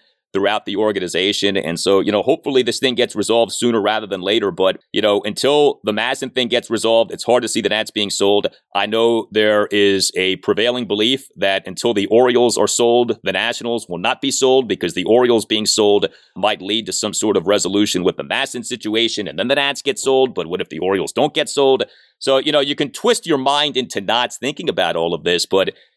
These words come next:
it doesn't take away from the fact of, yeah, this is not a good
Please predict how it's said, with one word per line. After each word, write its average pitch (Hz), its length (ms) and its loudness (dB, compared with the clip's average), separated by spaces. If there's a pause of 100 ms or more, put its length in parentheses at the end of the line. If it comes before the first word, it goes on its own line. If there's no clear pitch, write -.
(140)
it 139 180 0
doesn't 185 240 -2
take 165 220 -2
away 143 220 2
from 135 140 -6
the 104 100 -4
fact - 400 -4
of, 101 280 0
yeah, 104 180 -6
this 143 160 -2
is 127 140 -2
not 156 180 -2
a 123 40 -4
good 131 420 2